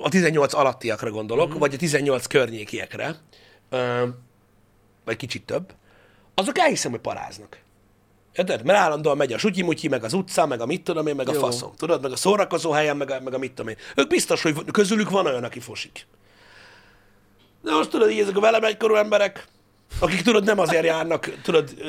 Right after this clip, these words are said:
Speaker 1: nem, nem, nem eljárnak szórakozni csatak készen, meg ilyenek, hanem ők így otthon van. Kimegy az udvarra, elsz egy cigit, bemegy a szobába. Most ő mi a faszomtól fél? Érted, mit
Speaker 2: Igen,
Speaker 1: mondok?
Speaker 2: persze,
Speaker 1: Tehát, hogy
Speaker 2: persze.
Speaker 1: nem, nem tudom, hogy a,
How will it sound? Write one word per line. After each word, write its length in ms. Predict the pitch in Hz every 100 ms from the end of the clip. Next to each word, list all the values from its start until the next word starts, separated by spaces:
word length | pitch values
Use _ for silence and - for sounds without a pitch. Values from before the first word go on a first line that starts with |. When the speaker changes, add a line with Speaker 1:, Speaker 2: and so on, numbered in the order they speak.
| 156
Speaker 1:
nem, 140 | 190
nem, 140 | 185 196
nem 220 | 185 196
eljárnak 360 | 170 147 143
szórakozni 500 | 143 156 143 139 143
csatak 320 | 147 143 151 139
készen, 320 | 156 135 143
meg 140 | 139
ilyenek, 240 | 190 247 220
hanem 200 | 233 226
ők 100 | 214
így 120 | 202
otthon 380 | 180 135 123 113
van. 180 | 117 120 _ _ _ _ _ _ _ _ _ _ _ _
Kimegy 180 | 349 403
az 80 | 190
udvarra, 580 | 311 277 233 214 202 190 _ _ _ _ _ _ _ -
elsz 240 | 175 156
egy 140 | 135
cigit, 460 | 120 208 180 180 - _ _ -
bemegy 300 | 147 147 131
a 40 |
szobába. 500 | 120 104 90 107 123 _ _ - - _ - -
Most 180 | 156 196
ő 60 |
mi 100 | 233
a 80 | 202
faszomtól 480 | - 131 117 107 107
fél? 220 | - - _ _ _ _ _ -
Érted, 260 | 208 196
mit 100 | 170
Speaker 2:
Igen, 120 | 123 123
Speaker 1:
mondok? 180 | 123
Speaker 2:
persze, 360 | 139 117 - 120
Speaker 1:
Tehát, 80 | 110 107
hogy 80 | -
Speaker 2:
persze. 300 | 127 - -
Speaker 1:
nem, 140 | 202 269
nem 180 | 240 311
tudom, 280 | 240 190 175
hogy 200 | 165 156
a, 340 | 156 151 147